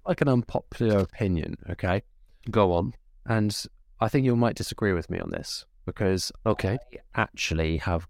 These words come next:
Speaker 1: gone off of roasted maple necks.
Speaker 2: Really?
Speaker 1: I,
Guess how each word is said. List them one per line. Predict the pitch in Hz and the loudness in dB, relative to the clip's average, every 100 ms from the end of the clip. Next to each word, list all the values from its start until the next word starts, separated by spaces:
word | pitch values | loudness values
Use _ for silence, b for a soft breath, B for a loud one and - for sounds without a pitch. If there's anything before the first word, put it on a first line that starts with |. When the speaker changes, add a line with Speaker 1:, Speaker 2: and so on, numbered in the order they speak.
| - | 0
Speaker 1:
gone | 95 90 92 | 2 2 2
off | 104 - - | 0 0 -2
of | - 78 82 - - _ - | -4 -4 -6 -10 -20 _ -4
roasted | 90 - - - | -2 -2 -4 -4
maple | 80 - | -4 -2
necks. | 82 107 - - - _ _ _ - _ _ _ - B B - 117 | 0 0 -4 -14 -14 _ _ _ -20 _ _ _ -20 B B -6 0
Speaker 2:
Really? | 117 208 254 254 233 151 110 95 87 78 - - | 2 4 4 4 4 4 2 0 -2 -4 -10 0
Speaker 1:
I, | 101 | 0